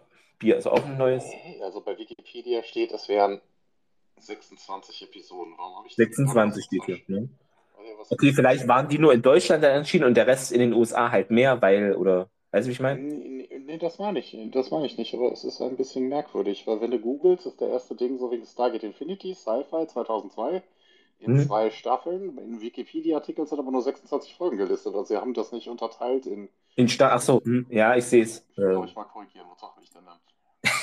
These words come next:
Speaker 2: Wikipedia, hab ich schon mal die D V D rausgekramt.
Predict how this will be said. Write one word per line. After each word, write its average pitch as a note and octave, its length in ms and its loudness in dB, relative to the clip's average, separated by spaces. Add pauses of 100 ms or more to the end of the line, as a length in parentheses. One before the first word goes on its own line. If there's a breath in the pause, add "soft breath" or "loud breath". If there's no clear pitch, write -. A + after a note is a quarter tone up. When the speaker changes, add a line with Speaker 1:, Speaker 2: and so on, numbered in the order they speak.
(120)
Speaker 2:
Wikipedia, - 360 -2
hab C#3 400 -2
ich C#3 140 0
schon - 120 -20
mal - 120 -20
die - 80 -20
D - 120 -20
V G#2 140 -20
D G2+ 80 -20 (120)
rausgekramt. - 520 -20